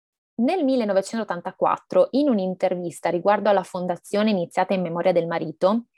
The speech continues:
la Fondazione per la Cultura della Cardiologia Vittorio Tonolli, alla domanda "Come mai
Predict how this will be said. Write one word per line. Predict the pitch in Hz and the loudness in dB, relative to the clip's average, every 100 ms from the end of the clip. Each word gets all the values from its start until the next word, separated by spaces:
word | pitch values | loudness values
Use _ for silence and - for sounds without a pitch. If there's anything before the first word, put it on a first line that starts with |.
| - - | -20 -10
la | 175 | -6
Fondazione | 190 180 175 - 226 240 | -4 -4 -6 -4 -4 -2
per | 202 | -4
la | 185 | -4
Cultura | - 175 - 220 | -4 -6 -2 0
della | 196 185 | 2 0
Cardiologia | - 175 170 175 165 196 196 | -4 -8 -4 -4 -2 2 2
Vittorio | 175 170 180 175 - | 0 -4 -2 -2 -4
Tonolli, | 190 160 160 170 233 254 _ _ _ _ | -4 -4 -4 -2 -4 -6 _ _ _ _
alla | 302 330 262 | 0 4 4
domanda | 233 202 180 165 156 | 4 2 0 -2 -2
"Come | 233 226 | 0 2
mai | 226 214 180 | 2 2 -2